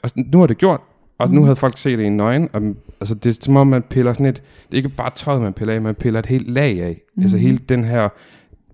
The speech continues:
Speaker 1: beskyttende boble, man har udenom, så dem bliver pillet af,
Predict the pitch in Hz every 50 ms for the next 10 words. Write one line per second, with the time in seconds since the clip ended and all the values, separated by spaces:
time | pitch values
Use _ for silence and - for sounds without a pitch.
0 | _ _ _ _ _ - 107 - - - - 123 127 123 _ - 113 104 98 92
1 | - 98 107 107 - 110 95 92 90 90 110 147 180 80 - 110 113 117 110 92
2 | 98 - - 95 - 123 123 123 127 127 - - 113 110 - - - 120 123 -